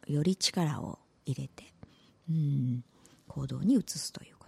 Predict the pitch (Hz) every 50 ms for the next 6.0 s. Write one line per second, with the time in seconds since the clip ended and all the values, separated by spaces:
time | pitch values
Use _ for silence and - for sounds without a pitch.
0 | - - - - - - - - - - - _ _ _ _ - 151 - - -
1 | - - - 247 254 269 - - - - _ - 240 233 240 220 - 139 - -
2 | - 160 160 - 220 220 226 233 220 269 294 226 - - - 113 - 127 - -
3 | - - 208 269 - - - - - - _ - 190 180 170 165 165 175 214 330
4 | 370 349 233 175 - - - - - 170 - - - - - - - - - -
5 | - _ _ - - - 62 62 - - - - - - - - - - - -